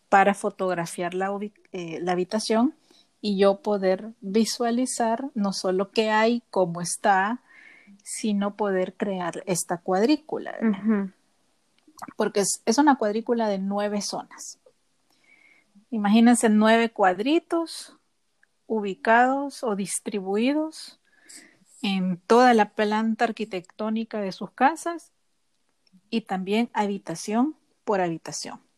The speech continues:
Speaker 1: Si la puerta principal estuviera al lado derecho,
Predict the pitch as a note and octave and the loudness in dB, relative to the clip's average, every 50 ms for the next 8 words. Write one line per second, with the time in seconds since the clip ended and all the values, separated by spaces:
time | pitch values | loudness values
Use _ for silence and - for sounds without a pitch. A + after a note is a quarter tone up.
0 | _ _ _ _ _ _ _ _ _ _ _ _ _ _ _ E5+ E5+ _ _ _ | _ _ _ _ _ _ _ _ _ _ _ _ _ _ _ _ _ _ _ _
1 | _ - - _ _ _ _ _ _ _ _ _ _ _ G#4+ A4 _ _ _ _ | _ -20 -20 _ _ _ _ _ _ _ _ _ _ _ _ _ _ _ _ _
2 | _ _ _ _ _ _ _ _ _ _ _ _ - - - - - B3+ A#3+ A#3 | _ _ _ _ _ _ _ _ _ _ _ _ -12 -8 -6 -2 0 2 2 4
3 | A3+ A3 A3 _ - D4+ D#4 C#4+ - A3 _ - - F3+ F#3+ F#3+ - _ G#3+ _ | 2 2 0 _ 4 6 6 6 4 0 _ -6 -6 -6 -6 -8 -12 _ -20 _
4 | _ _ _ - G#3+ G#3+ G#3+ G#3+ G#3+ - - - G3+ - - A3+ G#3 E3+ C#3 C3 | _ _ _ -10 -6 -4 -2 -2 -2 -4 -6 -10 -10 -8 -4 -4 -2 -2 -4 -6
5 | D#3 _ _ _ _ _ _ _ _ _ _ - - G3 F3+ - - - F3+ F3 | -10 _ _ _ _ _ _ _ _ _ _ -8 -6 -6 -6 -6 -6 -6 -4 -2
6 | G3 G#3 G3+ F#3 E3+ E3+ - _ _ - - F3+ F3 F3 F3 F3 F3+ F3+ F3+ F#3 | 0 0 0 0 0 -2 -6 _ _ -10 -6 -6 -4 -2 -2 -2 -2 -2 -2 -6
7 | G#3+ G#3 G3 F#3+ - F#3 F3 F3 F3+ G3+ G3 F3 - - - - - B3 C4 C#4 | -8 -8 -8 -6 -4 -4 -4 -2 -2 -2 -2 -2 -4 -6 -12 -8 -4 -4 -4 -4